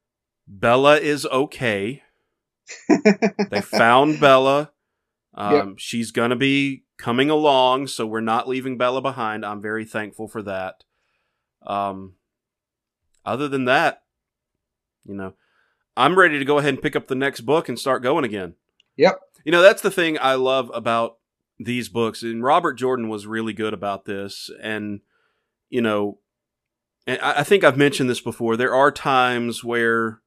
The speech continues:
Speaker 1: at least in my experience, where, you know,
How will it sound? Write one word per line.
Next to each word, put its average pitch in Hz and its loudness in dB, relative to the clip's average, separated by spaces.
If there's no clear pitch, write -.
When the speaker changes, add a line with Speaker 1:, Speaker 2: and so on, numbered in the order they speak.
Speaker 1:
at - -14
least 117 -6
in 113 -2
my 113 2
experience, 107 -6
where, 113 -4
you 131 -2
know, 110 -2